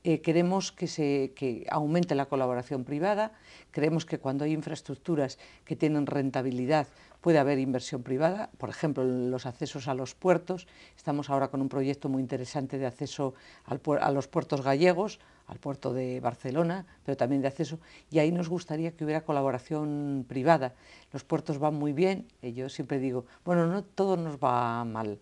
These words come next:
hay cosas que nos van muy bien, y los puertos están creciendo, los puertos gallegos van, van muy bien,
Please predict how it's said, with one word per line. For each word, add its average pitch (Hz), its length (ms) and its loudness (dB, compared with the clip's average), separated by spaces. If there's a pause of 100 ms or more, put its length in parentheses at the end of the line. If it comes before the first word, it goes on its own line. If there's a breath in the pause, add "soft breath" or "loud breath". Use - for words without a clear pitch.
hay 139 180 -2
cosas 165 280 -2
que 180 120 0
nos 143 140 0
van 135 180 2
muy 127 160 -2
bien, 151 340 2 (340 loud breath)
y 165 80 -4
los 156 140 0
puertos 160 380 -2
están 151 380 -4
creciendo, 160 640 -2 (160 soft breath)
los - 100 -20
puertos 147 320 -4
gallegos 139 420 -2
van, 143 280 -4
van 143 200 -4
muy 135 200 -4
bien, 170 320 -2